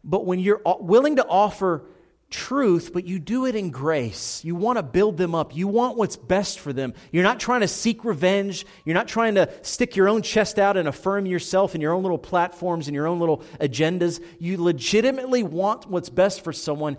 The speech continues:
and you tell that to them in truth, God can do something with that. God can build a church. God can restore a family.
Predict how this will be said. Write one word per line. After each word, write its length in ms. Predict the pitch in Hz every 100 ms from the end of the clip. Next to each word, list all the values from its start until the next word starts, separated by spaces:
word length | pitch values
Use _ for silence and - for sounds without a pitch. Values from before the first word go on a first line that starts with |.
| -
and 140 | 135 143
you 80 | 139
tell 340 | - 202 214
that 260 | 202 202 202
to 80 |
them 240 | 151 160 156
in 140 | 131
truth, 580 | 117 - 185 226 - - _ _
God 220 | - 160
can 100 | 160
do 120 | 123 123
something 340 | 117 90 101
with 120 | 95
that. 220 | 95 95 - _ _ _ _ _ _ _ _ _
God 220 | 180 190
can 100 | 165
build 200 | 143 151
a 40 | 131
church. 440 | - 165 120 -
God 200 | 160 180
can 140 | 156
restore 400 | 139 156 - 160
a 40 | 123
family. 640 | - 135 135 123 107 87